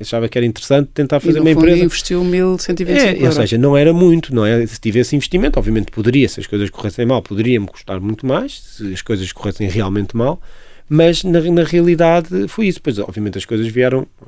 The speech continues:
Speaker 1: a, a crescer e hoje em dia tenho avais, tenho aquelas coisas todas e tudo mais, e obviamente o
Speaker 2: Isso
Speaker 1: meu risco
Speaker 2: pesa-lhe?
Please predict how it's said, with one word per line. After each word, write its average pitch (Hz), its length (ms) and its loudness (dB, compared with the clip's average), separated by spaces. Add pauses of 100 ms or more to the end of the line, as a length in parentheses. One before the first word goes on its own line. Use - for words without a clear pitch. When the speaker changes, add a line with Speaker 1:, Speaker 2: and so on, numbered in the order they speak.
(100)
Speaker 1:
a, 101 400 -16
a 107 60 -4
crescer 254 440 2
e 90 120 -2
hoje 90 160 -6
em - 20 -6
dia 92 100 -12
tenho 170 220 -2
avais, 151 380 4
tenho 110 120 -6
aquelas 107 280 -2
coisas 127 260 2
todas 151 300 6
e 147 80 0
tudo 143 180 2
mais, 156 220 2
e 160 40 4
obviamente 135 300 0
o 143 60 4
Speaker 2:
Isso 135 100 6
Speaker 1:
meu 113 80 0
risco 175 200 2
Speaker 2:
pesa-lhe? 214 200 0